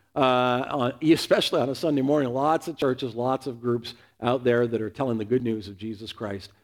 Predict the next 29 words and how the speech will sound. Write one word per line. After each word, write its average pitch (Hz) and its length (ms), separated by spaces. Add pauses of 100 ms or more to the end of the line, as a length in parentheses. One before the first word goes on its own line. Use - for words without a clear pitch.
(160)
We 131 100
thank 127 300
you 113 60
for 101 120
taking 104 300
the 92 60
time 101 300
to 90 60
be 98 140
with 82 160
us 107 320 (420)
and 95 160
making 98 420
us 120 260
part 110 260
of 98 100
your 98 120
life, 110 240
inviting 104 400
us 120 260
into 117 180
your 110 180
home 117 340
today. 117 320 (580)
We 95 120
encourage 127 460
you 127 80
to 110 100
share, 147 560